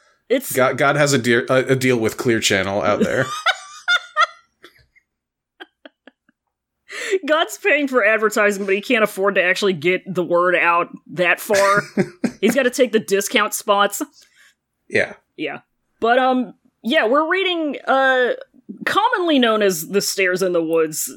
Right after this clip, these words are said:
Speaker 1: Technically, it's called I'm a Search and Rescue Officer for the U S Forest Service. I have some stories to tell from, uh, r slash no sleep.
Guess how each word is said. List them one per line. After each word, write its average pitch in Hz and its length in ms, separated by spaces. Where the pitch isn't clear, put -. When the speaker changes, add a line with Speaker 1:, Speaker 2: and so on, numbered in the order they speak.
Speaker 1:
Technically, 240 520
it's 185 160
called 185 380
I'm 208 160
a 196 60
Search 196 280
and 185 100
Rescue 190 320
Officer 175 400
for 185 100
the 170 120
U 180 160
S 170 120
Forest 175 320
Service. 165 320
I 160 120
have 165 180
some 170 100
stories 175 440
to 175 100
tell 156 360
from, 165 560
uh, 160 420
r 175 200
slash 170 340
no 170 160
sleep. 160 320